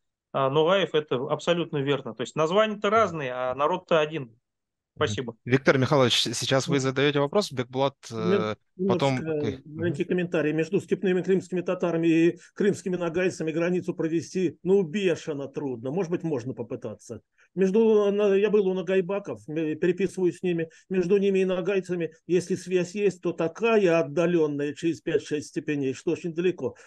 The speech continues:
Speaker 3: Но, тем не менее, усилиями Максима Глухова и Рамазана Кирейтова нагайбаки и нагайцы сейчас очень сильно подружились. И недавно заключён договор между Ногайским и Ногайбакским районом. Они ездят друг к другу в гости,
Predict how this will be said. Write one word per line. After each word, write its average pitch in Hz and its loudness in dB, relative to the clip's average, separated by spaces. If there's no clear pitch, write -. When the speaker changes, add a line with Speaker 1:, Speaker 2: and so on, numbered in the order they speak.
Speaker 3:
Но, 196 0
тем 240 4
не 240 4
менее, 196 4
усилиями 196 0
Максима 160 -2
Глухова 185 -2
и 180 4
Рамазана 180 0
Кирейтова 180 -2
нагайбаки 175 -2
и 160 -2
нагайцы 160 -2
сейчас 208 -6
очень 156 -6
сильно 143 -4
подружились. 143 -6
И 190 6
недавно 214 4
заключён 190 2
договор 175 4
между 190 2
Ногайским 180 -2
и 190 -4
Ногайбакским 147 -4
районом. 135 -2
Они 156 -2
ездят 160 0
друг 151 -2
к 151 -6
другу 151 0
в 147 -6
гости, 185 0